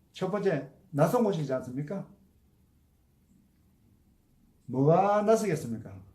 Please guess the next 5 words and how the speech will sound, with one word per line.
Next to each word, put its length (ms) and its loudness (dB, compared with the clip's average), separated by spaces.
첫째 300 -2
말이 320 4
낯섭니다. 460 -2
말이 300 -12
낯서요. 320 -14